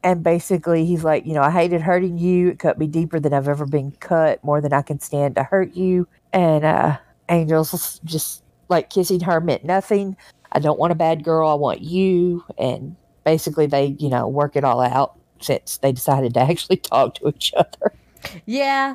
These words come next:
Speaker 2: there's a lot of
Speaker 1: Uh.
Speaker 2: these kind of back and forths with Buffy and Angel this season where it's just like,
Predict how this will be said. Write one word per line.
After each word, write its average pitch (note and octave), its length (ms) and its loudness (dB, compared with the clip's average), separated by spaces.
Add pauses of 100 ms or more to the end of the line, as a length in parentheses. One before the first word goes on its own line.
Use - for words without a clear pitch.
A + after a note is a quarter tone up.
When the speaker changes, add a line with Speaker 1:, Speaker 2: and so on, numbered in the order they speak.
(120)
Speaker 2:
there's G4 180 0 (120)
a G4+ 40 2
lot D#4 220 2
of A3+ 80 -2
Speaker 1:
Uh. F#3+ 140 2
Speaker 2:
these A3 140 -6
kind G#3+ 240 0
of F#3 120 -6
back G3+ 260 0
and F#3 140 -4
forths F#3 800 -2
with G3+ 240 -2
Buffy F3+ 340 2
and D#3 100 0
Angel D#3+ 460 -2
this D#3 180 -2
season E3+ 360 -2
where F3 140 2
it's E3+ 200 -4
just G3+ 220 -2
like, F#3+ 600 0